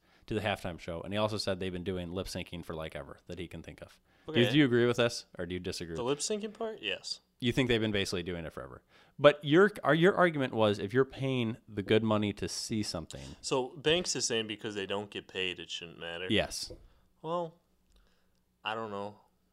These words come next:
Speaker 2: I guess he kinda <laughs> counteracts my point, but I mean,
Speaker 1: <laughs>
Speaker 2: at the same time,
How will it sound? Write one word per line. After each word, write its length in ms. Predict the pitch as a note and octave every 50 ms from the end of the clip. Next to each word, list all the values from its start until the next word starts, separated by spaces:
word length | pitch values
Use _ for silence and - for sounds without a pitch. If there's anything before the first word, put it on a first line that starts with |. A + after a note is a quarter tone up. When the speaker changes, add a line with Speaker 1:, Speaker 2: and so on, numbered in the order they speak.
| _ _ _ -
Speaker 2:
I 80 | - A2
guess 240 | A#2 A#2 A#2 - -
he 100 | - C3
kinda 340 | - - A#2+ A2+ A2+ A#2+ A2+
<laughs> 60 | -
counteracts 520 | - - E3+ D#3+ D#3 D3+ D3 D3+ D3 -
my 100 | - B2+
point, 320 | A#2+ - - E3+ F3+ D#3+ -
but 140 | - C#3+ C3+
I 100 | C3+ C#3
mean, 160 | D#3 D#3+ D#3 -
Speaker 1:
<laughs> 680 | G#3 - - - B3 F#3+ - - F3+ - - - -
Speaker 2:
at 100 | E3+ D#3
the 100 | - E3+
same 340 | E3 - F3+ F#3 F#3 F#3+ F3
time, 560 | D#3 C#3+ C#3+ D3+ D#3 D#3+ F3+ F3 E3 D3+ C#3